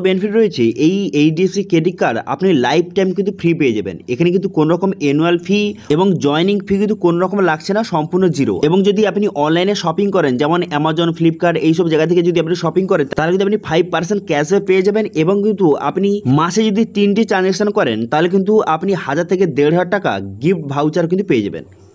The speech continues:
এখানে সবাই কিন্তু এই ক্রেডিট কার্ডের জন্য অ্যাপ্লিকেশন করতে পারবেন এবং কিন্তু সবার জন্য বর্তমানে কিন্তু এই ক্রেডিট কার্ডটি অ্যাপ্রুভ করে দেওয়া হচ্ছে। তো সেই জন্য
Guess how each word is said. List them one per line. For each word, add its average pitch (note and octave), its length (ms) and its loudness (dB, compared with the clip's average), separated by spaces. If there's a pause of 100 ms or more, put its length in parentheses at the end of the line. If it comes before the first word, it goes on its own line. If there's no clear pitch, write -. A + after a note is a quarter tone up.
(140)
এখানে G3+ 160 0 (100)
সবাই E3+ 300 2
কিন্তু A3 200 0 (180)
এই G3+ 80 2 (100)
ক্রেডিট F3+ 240 0
কার্ডের F#3+ 180 0
জন্য G#3 160 2
অ্যাপ্লিকেশন E3 480 -2
করতে G3 240 2
পারবেন G#3 220 0 (160)
এবং E3 200 2
কিন্তু G3+ 140 0 (100)
সবার D#3+ 320 0
জন্য G3+ 180 2 (500)
বর্তমানে F#3+ 420 -2
কিন্তু G3+ 160 0 (140)
এই F#3 140 2
ক্রেডিট E3+ 280 0
কার্ডটি F#3+ 220 -2 (100)
অ্যাপ্রুভ D3 340 -2 (100)
করে D#3+ 180 2
দেওয়া C#3+ 140 0
হচ্ছে। A#2 220 -4 (220)
তো F3 120 6
সেই F#3+ 120 4
জন্য G#3+ 120 0